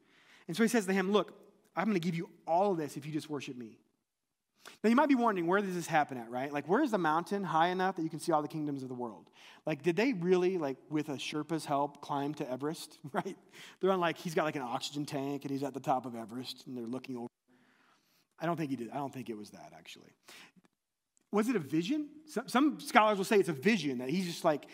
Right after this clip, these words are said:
Jesus is taken above, and he sees all the things. And, and if it's a vision, then is it, is Jesus just really hungry, and he's <laughs> hallucinating?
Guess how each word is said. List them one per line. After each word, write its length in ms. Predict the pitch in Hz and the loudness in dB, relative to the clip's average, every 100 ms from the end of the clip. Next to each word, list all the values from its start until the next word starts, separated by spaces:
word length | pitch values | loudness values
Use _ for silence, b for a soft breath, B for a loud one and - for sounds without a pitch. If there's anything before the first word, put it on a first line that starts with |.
| B _ | B _
Jesus 260 | 143 196 | -2 -2
is 120 | 151 - | -4 -4
taken 320 | 196 185 175 | -2 0 0
above, 300 | 143 147 151 | 0 0 0
and 40 | |
he 60 | 143 | -4
sees 200 | 170 156 | -4 -4
all 100 | 143 | -4
the 40 | |
things. 420 | 143 151 151 147 | -4 -4 -4 -8
And, 140 | 98 92 _ B B B B | -14 -20 _ B B B B
and 100 | 175 | 0
if 80 | 220 | 0
it's 120 | 196 | 0
a 40 | 156 | 2
vision, 400 | 175 233 240 170 | 2 2 0 0
then 140 | 160 | 0
is 160 | 156 143 | -2 -6
it, 80 | - - | -12 -12
is 120 | 131 | -10
Jesus 260 | 117 220 247 | -2 -2 0
just 180 | 196 135 | -6 -2
really 260 | 151 175 | 2 2
hungry, 480 | 151 165 185 208 226 B B - | 2 -2 -2 -4 -6 B B -8
and 120 | 160 | -4
he's 140 | 156 | -2
<laughs> 20 | |
hallucinating? 640 | - 147 160 208 202 220 262 | 0 2 2 0 0 0 -2